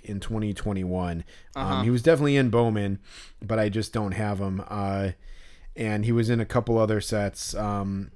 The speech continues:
Speaker 1: Elite Extra Edition and Prism Draft. Actually, his Bowman card might only be an autograph.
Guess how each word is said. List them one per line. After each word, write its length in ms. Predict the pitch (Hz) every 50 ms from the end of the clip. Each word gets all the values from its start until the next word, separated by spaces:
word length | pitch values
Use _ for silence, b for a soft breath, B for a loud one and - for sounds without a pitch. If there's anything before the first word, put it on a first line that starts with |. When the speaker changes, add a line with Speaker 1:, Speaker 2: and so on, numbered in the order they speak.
| - - - - -
Speaker 1:
Elite 200 | 110 113 113 110
Extra 260 | 107 104 - - 110 107
Edition 520 | 98 95 104 - - - 104 101 101 98
and 340 | 98 92 98 95 92 90 87
Prism 420 | - - 110 101 90 95 95 90
Draft. 360 | 85 - 92 92 92 87 - -
Actually, 400 | 147 160 151 - 175 156 147 131
his 160 | 147 139 123
Bowman 380 | 117 113 143 151 165 160 151 135
card 200 | - 139 127 123
might 200 | 120 117 117 117
only 180 | 117 113 113
be 120 | 104 104 104
an 80 | 98 95
autograph. 600 | 95 95 95 92 80 82 78 76 76 78 -